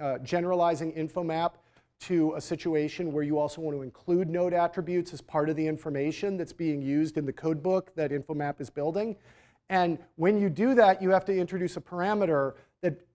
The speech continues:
effectively relates to what's the, what's the information cost per using the channel that feeds you information about the node attribute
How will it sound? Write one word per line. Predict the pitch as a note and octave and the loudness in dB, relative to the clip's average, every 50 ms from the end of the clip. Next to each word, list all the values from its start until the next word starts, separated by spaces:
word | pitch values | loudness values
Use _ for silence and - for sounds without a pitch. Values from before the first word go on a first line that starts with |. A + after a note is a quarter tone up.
| _ _ _ | _ _ _
effectively | E3+ - - - - - - G#3+ A#3+ A#3 A#3+ - A#3+ A#3 G#3+ F3 F3+ F3+ G3 F#3+ F3+ F3+ F3+ F3 F3 - - _ _ _ | -8 -8 -8 -12 -2 6 10 10 10 10 8 4 4 4 4 4 2 2 2 4 4 4 2 0 -2 -4 -10 _ _ _
relates | D#3+ D#3 D#3+ E3+ F3+ F3+ G3 G3+ - - | 0 0 2 4 4 4 4 2 -2 -6
to | - - F3+ | -8 -6 -6
what's | D#3 D3+ C#3+ F#3 G3 F#3+ F#3+ - | -6 0 4 4 4 4 2 -2
the, | - G#3 F#3+ E3 - | 0 0 0 0 0
what's | - F3+ F#3 - - | -2 -4 -4 -2 -2
the | A3 G#3 | 0 0
information | G3 G3 G3 G3 F#3+ F3+ F#3 F#3 - G3 F3+ D3+ | 0 0 0 -2 0 0 0 0 0 -4 -6 -6
cost | - - F3 F3 E3+ D#3+ D3+ - - - | -4 0 4 6 6 6 6 4 -4 -10
per | - F3 D#3+ D#3 D#3 D3+ | -6 -2 -2 0 -2 -2
using | C#3+ C3 D3 F3+ G3 G3 F3+ G3 F#3 D#3+ | -4 -2 0 0 2 2 2 2 0 0
the | D#3 | -2
channel | - - - G#3 F#3+ G3 G3 F#3+ F3 D#3+ D3 C#3+ | -4 -4 -2 -2 0 0 0 2 2 2 2 2
that | B2 D3 C#3+ - - - | 0 -2 -2 -4 -6 -8
feeds | - F#3+ F#3+ G3 D#3+ D3 | -8 -6 -4 -4 -2 -2
you | F3+ F3 E3+ | -2 0 0
information | E3+ D#3 - - E3+ D#3 D3+ D#3 E3 D#3+ - - F3 D#3+ | -2 -4 -4 -2 -2 0 0 0 0 -2 -2 -6 -6 -2
about | C3+ D#3+ D#3 D#3 | 0 0 -2 0
the | - C#3 | -2 -4
node | C#3+ D#3 F3 F#3+ F#3 E3+ | 0 2 2 4 4 4
attribute | D3+ D3 C#3 - D#3 B2 B2+ C3 C3 C3 B2+ B2 | 2 2 0 -2 -6 -6 -4 -2 -2 -2 -2 -4